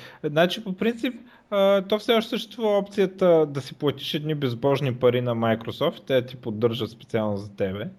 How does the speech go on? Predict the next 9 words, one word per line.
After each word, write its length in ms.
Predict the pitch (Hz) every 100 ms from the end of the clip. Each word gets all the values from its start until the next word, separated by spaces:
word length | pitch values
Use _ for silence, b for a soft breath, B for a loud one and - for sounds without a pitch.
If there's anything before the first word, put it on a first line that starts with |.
| b b b b b _
А, 500 | 135 123 120 120 123 123
но 520 | 131 135 131 131 127
вече 240 | 135 127
става 240 | - 147 143
безумно 460 | 143 143 156 151
скъпо, 400 | - - 147 -
нали, 320 | 104 98 98
това 160 | 98 101
нещо. 480 | 98 95 - -